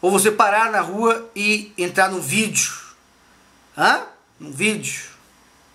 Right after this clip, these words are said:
Qual a diferença? Você está ouvindo sambalá.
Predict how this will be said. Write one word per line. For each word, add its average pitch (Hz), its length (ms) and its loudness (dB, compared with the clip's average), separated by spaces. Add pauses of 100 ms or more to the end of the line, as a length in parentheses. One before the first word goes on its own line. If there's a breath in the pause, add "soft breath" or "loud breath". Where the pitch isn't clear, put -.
(140)
Qual 262 120 4
a - 20 0
diferença? 156 420 -4 (720)
Você - 60 -14
está - 180 0
ouvindo 165 300 -2
sambalá. 156 640 0